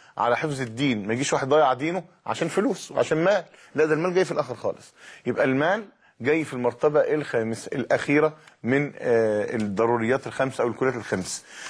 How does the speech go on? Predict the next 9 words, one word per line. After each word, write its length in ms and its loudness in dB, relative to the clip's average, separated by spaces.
يبقى 180 4
نقدر 220 4
نقول 340 -2
جاءت 280 4
الشريعة 560 -2
تحفظ 380 -4
لنا 120 -2
الكليات 460 -2
الخمس 520 -2